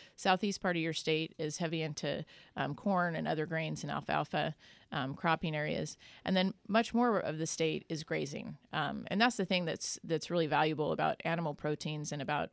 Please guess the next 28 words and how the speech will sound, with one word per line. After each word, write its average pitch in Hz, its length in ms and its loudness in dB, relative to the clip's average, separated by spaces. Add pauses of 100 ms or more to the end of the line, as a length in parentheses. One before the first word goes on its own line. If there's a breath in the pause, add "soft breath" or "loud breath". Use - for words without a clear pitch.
um, 139 160 -4
beef 240 180 0
protein 156 420 -2
is 151 140 -6
that 151 220 -4 (280 soft breath)
you - 60 0
can 190 60 2
get 226 140 4
that 170 120 4
protein 180 320 2
off 147 160 -2
of 147 100 -4
areas 151 300 0
that - 160 -4
can't - 180 -6
be 143 100 -6
farmed. 131 420 -6 (360 loud breath)
And 175 160 0
so, 160 440 2
um, 156 220 0
we 170 100 2
have 170 100 2
a 147 60 0
lot 190 240 6
of 175 100 2
ranching 165 380 0
in 151 100 -2
Arizona. 151 600 -2